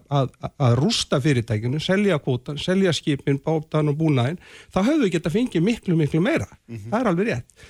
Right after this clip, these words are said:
Speaker 1: Og þetta hefur, og það hefur, hérna, það hefur verið gert í litlu mæli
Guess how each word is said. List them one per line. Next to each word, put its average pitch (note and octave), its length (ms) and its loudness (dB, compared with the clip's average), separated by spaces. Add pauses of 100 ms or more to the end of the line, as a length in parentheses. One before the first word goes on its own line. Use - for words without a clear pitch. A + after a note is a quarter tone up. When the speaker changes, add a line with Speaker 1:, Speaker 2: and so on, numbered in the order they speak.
(160)
Speaker 1:
Og - 160 -4
þetta B3 320 0
hefur, B3 240 0
og F3+ 160 -6
það A#3+ 240 0
hefur, A#3+ 340 2
hérna, G#3 400 0
það G3+ 220 0
hefur A#3 240 0
verið G3 240 0
gert G#3+ 320 -2
í G3 160 2
litlu G#3+ 480 0
mæli B2 320 2